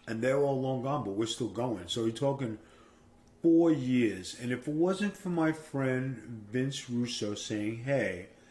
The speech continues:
how about the Big Vito brand? How about this?" And guiding us and teaching us and learning. You know, I am not as invested as Vince Russo. I'm not,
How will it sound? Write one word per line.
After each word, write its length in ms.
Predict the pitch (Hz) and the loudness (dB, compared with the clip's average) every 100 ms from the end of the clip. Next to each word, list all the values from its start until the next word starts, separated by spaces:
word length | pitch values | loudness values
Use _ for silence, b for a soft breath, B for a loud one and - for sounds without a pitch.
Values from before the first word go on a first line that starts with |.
| b b b b b - - - - - | b b b b b -20 -20 -20 -20 -16
how 120 | - | -10
about 240 | 90 92 - | -10 -8 -6
the 60 | |
Big 240 | 107 123 120 | -2 -2 2
Vito 240 | 160 139 | 2 2
brand? 460 | 98 92 87 85 85 92 | -2 -6 -12 -12 -12 -14
How 140 | 95 | -12
about 340 | 92 104 110 | -10 -10 -4
this?" 260 | - 139 - | 0 0 -2
And 240 | 113 101 | -8 -10
guiding 540 | 90 110 123 139 143 110 | -8 -6 -2 0 0 -2
us 280 | 92 92 - | -6 -10 -12
and 140 | 98 | -12
teaching 540 | - 143 147 - 101 | -8 -6 -4 -6 -6
us 240 | 90 87 - | -8 -12 -12
and 240 | 92 98 | -10 -6
learning. 500 | 113 143 143 92 80 B B B B - | -2 0 0 -2 -8 B B B B -8
You 100 | 113 | -4
know, 240 | 117 117 113 B B - | 0 0 -2 B B -4
I 200 | 127 160 | 2 4
am 140 | 175 | 4
not 220 | 160 151 147 | 4 4 4
as 160 | 131 | 2
invested 760 | 127 117 104 123 135 - 117 110 | 0 -2 -2 -2 -2 -2 -2 -2
as 260 | 104 101 90 | -6 -6 -6
Vince 400 | 95 113 107 - | -4 -4 -4 -4
Russo. 580 | 110 135 - 95 78 76 - - - - - - - _ - | -2 -2 -4 -6 -8 -10 -18 -20 -20 -20 -20 -20 -20 _ -16
I'm 140 | 110 135 | -4 0
not, 280 | 147 107 | 2 0